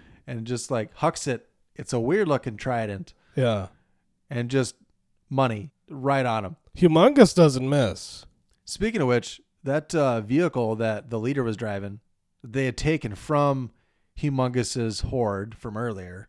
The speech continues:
Speaker 2: Mm-hmm.
Speaker 1: 'cause they'd driven it into the compound. Do you remember that toy? I remember friends who had that as a toy. Like, there was some Road Warrior toys, and somebody had that car. Like, I didn't see the Road Warrior until,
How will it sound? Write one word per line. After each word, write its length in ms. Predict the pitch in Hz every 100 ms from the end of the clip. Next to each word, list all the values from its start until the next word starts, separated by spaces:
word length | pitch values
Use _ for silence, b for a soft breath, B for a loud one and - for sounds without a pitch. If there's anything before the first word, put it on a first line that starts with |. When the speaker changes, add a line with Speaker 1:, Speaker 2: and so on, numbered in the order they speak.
| -
Speaker 2:
Mm-hmm. 340 | 139 117 113 101
Speaker 1:
'cause 80 |
they'd 300 | 117 104 113
driven 280 | 123 123 117
it 120 | 110
into 180 | 107 -
the 80 | 196
compound. 520 | - 113 - 87 95 b b b b b b
Do 100 | 127
you 120 | 202 240
remember 260 | 180 190 160
that 180 | 131
toy? 400 | - 117 117 147 - _ _ _ _ _ -
I 140 | 123
remember 380 | 175 202 196 175
friends 400 | - 143 143 135
who 100 | 127
had 320 | 98 120 123
that 220 | 117 107 101
as 160 | 95
a 60 | 95
toy. 420 | - 113 90 107 _ _
Like, 120 | 117 107
there 120 | 135
was 160 | 151
some 180 | 147 117
Road 160 | 120 123
Warrior 300 | 139 147 151
toys, 460 | 147 151 180 - _ _ _ _ _ _ _ _ 120
and 100 | -
somebody 300 | 147 165 127
had 240 | 127 123
that 160 | 110 -
car. 260 | 117 127
Like, 180 | 123 107
I 120 | 131
didn't 180 | 196 202
see 240 | - 190
the 140 | 180 131
Road 260 | 117 131
Warrior 400 | 131 139 143 139
until, 640 | 117 107 - 117 113 107